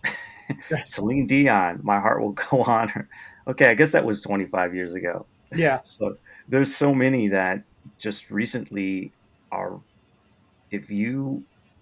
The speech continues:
Speaker 1: are that child of the eighties or you grew up in the nineties, these are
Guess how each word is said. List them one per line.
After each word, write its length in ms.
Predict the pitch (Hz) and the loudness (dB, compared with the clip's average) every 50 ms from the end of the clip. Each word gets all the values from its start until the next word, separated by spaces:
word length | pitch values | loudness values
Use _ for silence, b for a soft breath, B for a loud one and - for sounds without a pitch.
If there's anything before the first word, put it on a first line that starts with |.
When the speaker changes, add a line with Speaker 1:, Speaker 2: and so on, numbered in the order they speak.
| _ _ _ _ _ - | _ _ _ _ _ -2
Speaker 1:
are 240 | - 104 104 104 104 | 0 2 2 2 2
that 240 | 104 104 104 101 101 | 2 0 -2 -2 -2
child 440 | - - 104 101 110 110 110 107 104 - | -4 -2 0 2 2 2 2 0 -2 0
of 220 | - 110 107 104 | 2 2 2 2
the 180 | 101 107 104 104 | 0 0 0 0
eighties 520 | 104 107 107 104 104 98 95 92 - - | 0 0 0 0 0 0 0 -2 -6 -8
or 300 | - - 110 104 98 101 | -6 -2 0 0 2 2
you 140 | 104 98 104 | 0 0 -2
grew 220 | 107 - 104 107 104 | -2 0 0 0 0
up 80 | 104 | 0
in 100 | 107 104 | 0 0
the 80 | 101 101 | 0 2
nineties, 680 | 101 98 98 101 104 104 98 95 92 92 92 - - _ _ | 2 2 2 2 2 0 0 0 -2 -2 -4 -6 -12 _ _
these 260 | - 107 104 107 101 | -4 -2 -2 -2 -2
are 420 | - - 101 101 101 98 98 101 | -4 -4 -4 -2 0 0 -2 -4